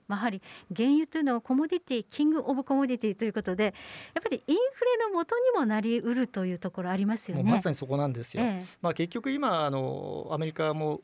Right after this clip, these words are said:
Speaker 2: 含めて、
Speaker 1: うん。
Speaker 2: ヨーロッパでもそうですし、いわゆるこう消費者物価指数が上がってきた、卸売物価指数が上がってきた、この一番の最初の根幹というのはやはり原油なんですよね。
Speaker 1: はい。
Speaker 2: 原油というのはもうあらゆるもののコストになります。これはあの、ものを作るためにも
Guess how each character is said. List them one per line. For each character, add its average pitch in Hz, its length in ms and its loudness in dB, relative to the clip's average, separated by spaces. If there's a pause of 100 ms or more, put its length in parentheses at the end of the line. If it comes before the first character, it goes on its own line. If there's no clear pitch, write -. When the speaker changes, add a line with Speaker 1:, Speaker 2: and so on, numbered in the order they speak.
Speaker 2:
含 - 180 -4
め 131 60 0
て、 117 260 -10
Speaker 1:
う 208 60 -6
ん。 190 60 -4
Speaker 2:
ヨ 156 80 2
ー - 20 2
ロ 156 80 -2
ッ - 20 -20
パ 143 80 -2
で 120 60 -10
も 113 80 -8
そ 139 160 -4
う - 20 -4
で 117 80 -4
す - 80 -6
し、 160 300 -4 (380)
い 160 40 -4
わ 214 100 0
ゆ 262 60 0
る 196 40 -4
こ 147 160 2
う 135 40 2
消 170 180 2
費 170 40 0
者 165 140 0
物 170 160 -2
価 175 80 0
指 156 80 -2
数 160 140 -2
が 117 100 -6
上 156 80 -4
が 147 80 0
っ 156 60 -4
て 156 140 -6
き - 120 -8
た、 101 240 -8
卸 151 260 0
売 143 240 -6
物 139 180 -10
価 - 80 -6
指 - 100 -4
数 - 100 -10
が 127 100 -4
上 117 60 -2
が 139 60 0
っ - 40 0
て 139 140 -4
き - 80 -8
た、 98 180 -6 (320)
こ 220 120 -4
の 233 80 2
一 233 200 -4
番 262 140 2
の 254 100 0
最 247 140 0
初 247 160 -2
の 233 120 0
根 226 120 0
幹 226 240 -2
と 196 100 -2
い - 0 -
う - 40 0
の - 40 0
は - 40 0
や 139 40 -2
は 220 60 0
り 147 180 0
原 139 140 4
油 208 120 6
な 240 120 6
ん 214 40 2
で 139 100 -2
す - 100 -6
よ 120 80 -10
ね。 165 220 -4
Speaker 1:
は 196 360 -6
い。 180 60 -8
Speaker 2:
原 151 140 2
油 226 120 2
と 214 80 -4
い 196 60 0
う - 20 -2
の 196 60 0
は 190 80 0
も 170 160 0
う - 60 -4
あ 165 100 0
ら 269 140 0
ゆ 277 120 0
る 226 80 2
も 156 140 4
の 160 120 2
の 170 220 0 (140)
コ 214 160 0
ス - 60 -4
ト 156 60 2
に 113 60 0
な 110 60 -2
り 113 80 -4
ま 101 100 -4
す。 - 140 -12 (300)
こ 208 80 2
れ 208 40 4
は 202 60 4
あ - 20 2
の、 202 60 2
も 190 160 2
の 233 80 2
を 147 100 2
作 - 220 -6
る 120 180 -4 (280)
た 170 100 0
め 208 80 4
に 208 60 2
も 117 140 -4